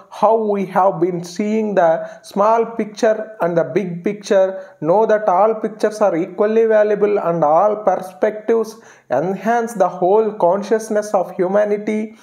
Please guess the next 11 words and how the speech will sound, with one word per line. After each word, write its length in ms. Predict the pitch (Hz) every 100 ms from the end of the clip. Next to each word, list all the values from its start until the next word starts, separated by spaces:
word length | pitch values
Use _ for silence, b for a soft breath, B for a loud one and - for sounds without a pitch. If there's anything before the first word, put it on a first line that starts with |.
| B B B
Those 480 | 135 170 208 196 170
that 340 | 180 185 190
seem 480 | - - 226 226 208
closed 400 | 208 208 220 165
off 280 | 185 190 190
may 260 | 185 190 185
be 400 | 180 180 180 B B
softening 880 | - - 202 208 - 226 233 233 226
to 80 | 208
the 180 | 190 165
light. 540 | 139 180 214 214 -